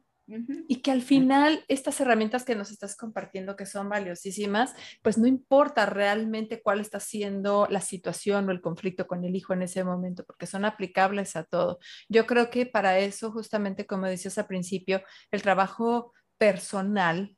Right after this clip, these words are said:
Speaker 2: ¿no? que uno tiene que hacer, también es importante como para ir, irte limpiando, ¿no? de todo aquello que no te permite ver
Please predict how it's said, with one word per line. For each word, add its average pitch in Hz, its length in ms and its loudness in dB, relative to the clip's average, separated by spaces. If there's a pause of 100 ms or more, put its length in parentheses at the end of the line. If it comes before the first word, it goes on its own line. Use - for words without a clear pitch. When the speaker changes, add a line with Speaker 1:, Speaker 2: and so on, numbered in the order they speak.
Speaker 2:
¿no? 190 280 -6
que 190 140 2
uno 190 520 0
tiene 190 300 0
que 185 100 -6
hacer, 175 400 -2
también 202 380 -2
es 220 200 -4
importante 196 680 -2
como 185 260 -6
para 165 340 -2 (500)
ir, 226 380 0
irte 233 320 4
limpiando, 214 1300 4
¿no? 208 220 -2
de 190 120 2
todo 214 280 4
aquello 214 320 -4
que 202 100 -2
no 190 140 -4
te - 100 -8
permite 190 720 -2 (180)
ver 208 520 4